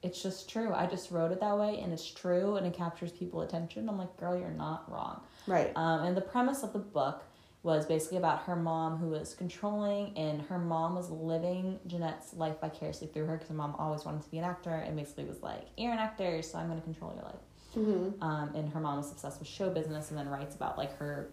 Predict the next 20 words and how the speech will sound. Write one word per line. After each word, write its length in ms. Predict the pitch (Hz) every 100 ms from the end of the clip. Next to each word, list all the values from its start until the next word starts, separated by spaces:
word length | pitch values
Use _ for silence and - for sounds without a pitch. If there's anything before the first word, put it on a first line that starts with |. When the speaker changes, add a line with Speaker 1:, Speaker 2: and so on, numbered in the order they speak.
| -
Speaker 1:
growing 320 | 147 - -
up 120 | - -
in 80 |
it. 80 | - -
So 120 | -
that's 100 | 160
what 60 | 160
the 60 |
book's 140 | 165 -
about. 280 | 240 233 185
We 60 |
have 140 | 175 160
not 180 | 147
read 140 | 175 185
it. 120 | 180
We 60 | 160
want 180 | 143 139
to 60 |
read 260 | 156 214 247
it. 200 | 240 233